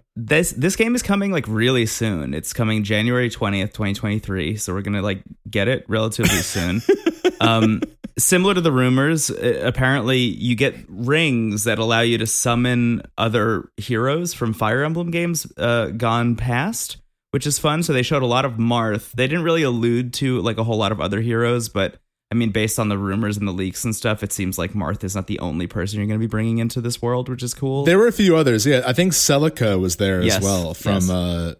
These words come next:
Speaker 2: from Echoes that we played recently.
Speaker 1: Yeah.
Speaker 2: Yeah.
Speaker 1: Uh, so we're gonna see a whole bunch of Fire Emblem characters in there, which I think is gonna be really fun. Uh, the protagonist looks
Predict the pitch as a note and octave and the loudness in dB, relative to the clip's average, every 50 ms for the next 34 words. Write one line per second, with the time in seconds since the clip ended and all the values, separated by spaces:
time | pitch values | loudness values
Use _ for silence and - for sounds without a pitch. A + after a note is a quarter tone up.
0 | _ - - - G2+ F#2+ F2+ F2 E2+ E2 E2+ - _ _ _ _ _ _ - - | _ -16 -6 -2 0 0 2 0 0 0 -2 -4 _ _ _ _ _ _ -6 -4
1 | G#2+ G#2 - A2+ G2 F2 D#2+ D#2 - - - D#2 F#2 - - F2 D#2+ D2 D#2 D#2+ | -4 -2 0 0 -2 -2 -2 -2 -4 -4 -2 -4 -6 -6 -4 -6 -4 -4 -4 -4
2 | - - G2+ E2 F2 E2+ G2 A#2 A2 A2 G#2+ G2 F2 D2 D2 F#2 - _ - - | -4 -4 -4 -4 -4 -6 -4 -2 0 0 2 2 0 0 -2 -4 -6 _ -4 -2
3 | G2+ G#2 G2 F#2+ F#2+ D#2 B1 D2+ - - B2 A2 - - - - - - - C#3 | 0 2 2 2 0 -2 -4 -4 -4 0 0 0 0 -2 -8 -12 -12 -4 -2 0
4 | D3 D#3 F3 F3 E3 - F3 D#3+ C#3 C#3+ C3+ C3+ B2+ A#2 B2 - A#2+ A2 A2 A2+ | 2 2 2 0 2 2 2 4 4 4 2 2 0 0 0 0 2 2 2 2
5 | A2 G#2+ A2 A2 G#2+ G#2 G#2 G#2 G#2 G2 G2+ G2 F#2+ F#2 F2+ F2 F#2 A2 G2 G2+ | 0 0 0 2 0 0 0 0 -2 -2 0 0 0 0 0 -2 -2 -2 -2 -2
6 | F2 G2 G2 G#2 G2+ F2+ F2 F2 D2+ D#2+ F2+ - - F#2 F2 E2 D#2+ D#2 D#2 - | -4 -4 -4 -4 -2 -2 -2 -2 -2 -2 -4 -4 -4 -2 -2 -2 -2 -4 -4 -6
7 | - - F#2+ F#2+ F2+ F2+ E2+ A2 G#2 B2+ A#2 B2+ C#3 C3+ C3+ C#3+ C#3+ C#3 C#3 C3 | -4 -2 0 2 2 0 0 0 -2 -2 2 2 4 4 4 2 2 0 0 -2
8 | - B2 A#2+ A#2 A2 - - - | -2 -2 -2 -2 -2 -4 -8 -12